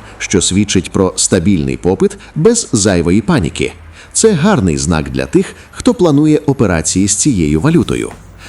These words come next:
А ось євро продовжує свій впевнений марш угору.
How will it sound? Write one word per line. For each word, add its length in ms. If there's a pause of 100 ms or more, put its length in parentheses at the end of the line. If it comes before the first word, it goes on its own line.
(160)
А 160
ось 280
євро 460 (240)
продовжує 560
свій 400
впевнений 680
марш 440
угору. 460